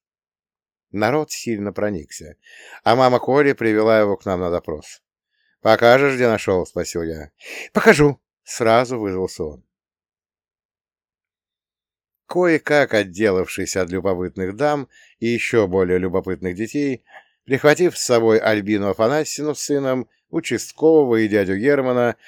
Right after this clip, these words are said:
на таблетки отправились по указаниям гордого ролью штурмана Коли. Миновав готовое и сданное здание общежития, две строящиеся пятиэтажки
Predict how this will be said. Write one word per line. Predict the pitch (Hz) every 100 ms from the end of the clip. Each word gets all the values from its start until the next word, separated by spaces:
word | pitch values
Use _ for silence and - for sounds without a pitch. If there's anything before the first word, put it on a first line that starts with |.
| - _ -
на | 139 147
таблетки | 127 113 139 165 - 147
отправились | 135 - 127 131 123 117 113 -
по | 113 107
указаниям | 98 107 104 123 123 120 113 98
гордого | 85 110 110 104 104
ролью | 95 95 92 90
штурмана | 87 - 87 82 82 80
Коли. | - - - _ _ _ _ _ _ _ _ _ _ _ _ _ _ _ _ _ _ _ _ _ _ _ _ _
Миновав | 117 151 175 190 202 151
готовое | 113 123 170 180 156 147 135
и | - 107
сданное | 95 117 107 98 95
здание | 87 87 104 98 98
общежития, | 92 107 113 160 - 139 135 131
две | 110 139 165
строящиеся | - 110 107 95 - 95 92 95
пятиэтажки | 101 101 101 143 139 - 127 117